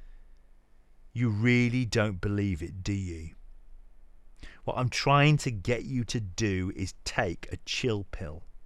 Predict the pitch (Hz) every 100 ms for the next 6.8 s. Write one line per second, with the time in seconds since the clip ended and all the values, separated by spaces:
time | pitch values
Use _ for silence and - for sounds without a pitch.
0 | - - - - 185 180 147 147 151 113
1 | 98 117 107 104 110 104 - - - -
2 | - - - - - 127 123 120 120 123
3 | 131 101 104 107 110 113 113 - 110 92
4 | 92 - - - - - 139 123 101 135
5 | 139 - - - 156 - - 143 117 -
6 | - 123 107 95 - 85 92